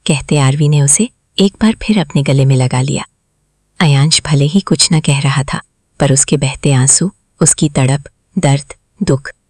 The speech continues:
उस पर आज तक जो भी बीती, कहा नहीं किसी से, पर उसने जो सहा,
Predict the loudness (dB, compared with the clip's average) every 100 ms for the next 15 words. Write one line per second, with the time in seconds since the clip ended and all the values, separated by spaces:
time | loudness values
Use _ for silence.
0 | _ -2 2 2 2 0 0 -2 0 0
1 | 0 0 -2 -2 -6 -10 _ _ -4 -2
2 | 0 0 0 0 0 0 0 -2 -6 _
3 | _ -2 0 0 0 0 0 0 0 -4